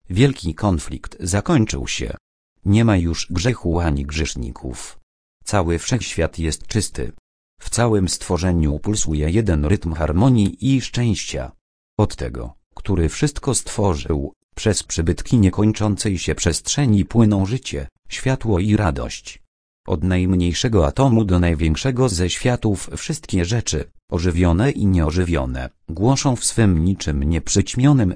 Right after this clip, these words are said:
pięknie i w doskonałej radości, że Bóg jest miłością. Pytania do dyskusji. Jeden. Dlaczego Bóg dopuścił, by dzieje grzechu trwały tak długo?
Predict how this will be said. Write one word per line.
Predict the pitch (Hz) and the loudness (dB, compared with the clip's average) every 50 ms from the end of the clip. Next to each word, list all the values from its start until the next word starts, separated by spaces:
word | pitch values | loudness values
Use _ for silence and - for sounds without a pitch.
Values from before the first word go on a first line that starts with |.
| - _ | -6 _
pięknie | - 123 104 80 71 - - 95 92 113 139 - | -4 -4 -2 -2 -4 -4 -2 0 0 2 0 0
i | - 135 104 | -2 -4 -4
w | 92 | 0
doskonałej | 90 92 87 - - - 80 80 90 95 87 90 92 87 82 | 0 0 0 0 0 0 2 2 2 2 2 2 2 2 2
radości, | 80 92 90 82 78 - - - - - - 62 60 - _ _ _ | 2 2 2 0 -2 -4 -4 -8 -10 -10 -10 -10 -10 -12 _ _ _
że | - 78 90 87 | -6 -2 -2 0
Bóg | 82 98 147 147 - - | 2 0 0 0 0 -2
jest | 90 85 - - 95 | -2 -2 -2 0 0
miłością. | 107 107 95 80 65 58 - - - - - 92 76 65 64 57 _ _ _ _ _ _ _ _ _ _ | 2 2 2 0 0 -2 -6 -8 -8 -8 -10 -8 -8 -8 -10 -10 _ _ _ _ _ _ _ _ _ _
Pytania | 98 98 - 135 131 120 98 80 76 | -4 -2 0 0 2 2 2 2 0
do | 73 71 85 82 | 0 0 -2 0
dyskusji. | 78 80 - - - - 95 - - - 87 82 | 0 -2 -4 -4 -4 -4 -4 -2 -2 -4 -4 0
Jeden. | 92 98 87 78 76 67 62 58 - _ _ _ _ _ _ _ _ - | 0 0 0 0 -2 -4 -6 -8 -12 _ _ _ _ _ _ _ _ -6
Dlaczego | 95 92 98 101 - 170 156 123 95 90 | 0 0 0 2 0 0 2 4 2 2
Bóg | 87 87 - - 85 | 2 0 -4 -4 -4
dopuścił, | 80 76 - - 147 143 - - - 80 73 73 73 - _ _ _ - | -4 -4 -2 -2 2 2 2 2 2 -2 -4 -4 -6 -8 _ _ _ -10
by | 82 80 95 92 76 | -2 0 0 0 2
dzieje | 85 98 117 110 90 78 | 2 0 2 2 2 0
grzechu | 73 76 101 117 - - 90 85 76 73 | 0 0 -2 -2 -2 -2 -2 -2 -2 -4
trwały | - - - 139 139 143 135 120 107 | -6 -8 -4 -2 -2 0 0 0 0
tak | - 113 107 90 | 0 -2 -2 0
długo? | 78 80 80 78 69 62 64 60 62 | -2 -2 -4 -4 -4 -6 -10 -12 -12